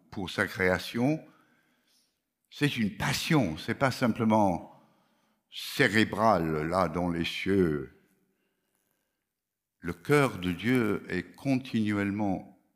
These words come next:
ému et profondément touché par ce qu'il voit dans sa création. C'est un Dieu qui vit des émotions très fortes,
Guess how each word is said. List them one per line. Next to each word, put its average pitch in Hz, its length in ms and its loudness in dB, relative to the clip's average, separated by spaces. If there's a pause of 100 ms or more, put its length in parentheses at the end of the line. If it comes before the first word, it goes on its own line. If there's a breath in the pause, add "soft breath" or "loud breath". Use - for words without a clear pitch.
ému 104 960 4 (1600)
et 90 80 0
profondément 101 840 -2
touché 104 480 0
par 87 800 -4
ce - 160 -18
qu'il 82 220 -8
voit 98 180 0
dans 87 200 -4
sa 85 200 -10
création. 80 640 -10 (120)
C'est - 240 -12
un 92 60 -2
Dieu 110 260 2
qui 95 240 -6
vit 104 260 0
des 90 260 -4
émotions 98 640 -4 (600 soft breath)
très 101 240 -4
fortes, - 560 -10